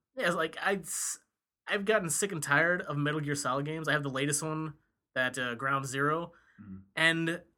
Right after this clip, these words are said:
Speaker 1: I wish I could like it, but I can't 'cause I tried playing it last night and I just couldn't get into it. But then again, by the time the thing finished installing, I was already four beers in for my
Speaker 2: <laughs>
Speaker 1: night.
Speaker 2: I don't know. I get pretty bored with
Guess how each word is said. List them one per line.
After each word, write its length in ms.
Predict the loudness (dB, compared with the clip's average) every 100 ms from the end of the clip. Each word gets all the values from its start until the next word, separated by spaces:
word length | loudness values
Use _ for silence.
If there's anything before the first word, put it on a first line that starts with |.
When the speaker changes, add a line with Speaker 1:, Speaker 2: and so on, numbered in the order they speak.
| _ _
Speaker 1:
I 140 | 0 0
wish 280 | 0 0 0
I 80 | -2
could 140 | -2
like 200 | -2 -2
it, 200 | -4 -8 -12 _ _ -4
but 160 | 2
I 120 | 2
can't 440 | 0 -4 -4 -2 -4 -8
'cause 80 | -4
I 40 | -2
tried 220 | 0 -2
playing 200 | -2 -2
it 40 | 0
last 240 | 0 0
night 140 | -4
and 80 | -4
I 20 |
just 160 | -8 -8
couldn't 180 | -6 -4
get 160 | -2
into 240 | -2 -2 -4
it. 120 | -6 -14 _
But 100 | -2
then 120 | 0
again, 320 | 0 2 2
by 160 | 2 2
the 40 |
time 220 | 2 2 0
the 60 |
thing 300 | -4 -4 -2
finished 360 | -2 -2 -2 -4
installing, 540 | -2 -2 0 0 0
I 40 | -2
was 60 | -2
already 180 | -4
four 260 | -6 -8 -6
beers 340 | -4 -2 -4 -6
in 340 | -8 -6 -6
for 140 | -6
my 160 | -2 0
Speaker 2:
<laughs> 100 | 0
Speaker 1:
night. 220 | 0 -4 -12 _ _ _ _ _ _ _ _ _ _ -2
Speaker 2:
I 60 |
don't 80 | 2
know. 60 | 4
I 80 | 4
get 160 | 4
pretty 160 | 2 2
bored 260 | 0 -2 -4
with 220 | -6